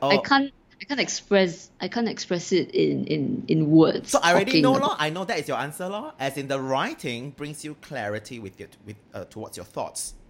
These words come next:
Speaker 1: Yeah, yeah, yeah, yeah, yeah. In a way, I think I
Speaker 2: <laughs>
Speaker 1: mentioned it before. I think I mentioned it before. I, I, I think I think, um, better when I write.
Speaker 2: Yeah,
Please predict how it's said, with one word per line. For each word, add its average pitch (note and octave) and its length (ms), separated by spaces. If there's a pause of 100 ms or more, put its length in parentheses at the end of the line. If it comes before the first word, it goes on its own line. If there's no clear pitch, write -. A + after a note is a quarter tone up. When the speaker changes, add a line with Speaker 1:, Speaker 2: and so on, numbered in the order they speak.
(360)
Speaker 1:
Yeah, D#4 120
yeah, C4+ 140
yeah, - 20
yeah, D4+ 360
yeah. D#3+ 200
In G#3+ 140
a A3 100
way, G3+ 100
I F#3+ 120
think A3+ 220
I G#3+ 60
Speaker 2:
<laughs> G3 60
Speaker 1:
mentioned - 320
it G#3 120
before. G3 320 (440)
I F5 60
think - 160
I E4 40
mentioned B3+ 300
it B3 60
before. G#3 240
I, G#3 300
I, G3+ 380 (240)
I A3 80
think D#4 200
I A3 80
think, A#3+ 560 (420)
um, D#3 420
better F#3 240
when E3 140
I C#3 100
write. - 280 (500)
Speaker 2:
Yeah, B2+ 160